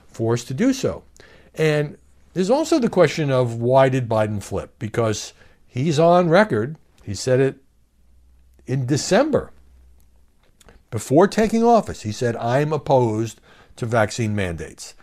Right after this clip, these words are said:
Now, I suppose his explanation, White House explanation, would be, "Yeah, but our efforts of persuasion have hit a wall. Uh, we developed these incredible life-saving vaccines." Obviously, that began with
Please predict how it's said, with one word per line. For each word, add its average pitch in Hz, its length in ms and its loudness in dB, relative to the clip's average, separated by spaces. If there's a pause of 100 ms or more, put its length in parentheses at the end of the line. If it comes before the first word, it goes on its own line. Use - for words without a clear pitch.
(200)
Now, 95 100 -6
I 95 40 -2
suppose 113 680 0
his 104 200 -4
explanation, 120 600 0
White 107 140 4
House 101 180 0
explanation, 107 580 -6
would 101 180 -6
be, 101 340 -6 (460)
"Yeah, 113 460 2 (240)
but 110 500 4 (520)
our 120 200 4
efforts 147 360 2
of 135 140 -8
persuasion 107 880 -2 (300)
have 107 240 2
hit 107 140 0
a 110 80 2
wall. 95 480 0 (400)
Uh, 90 400 -4
we 90 280 -6 (180)
developed 110 340 2
these 101 240 -4
incredible 143 640 2
life-saving 120 540 0
vaccines." 107 560 -2
Obviously, 101 600 -2
that 92 200 -4
began 98 420 -4
with 90 320 -6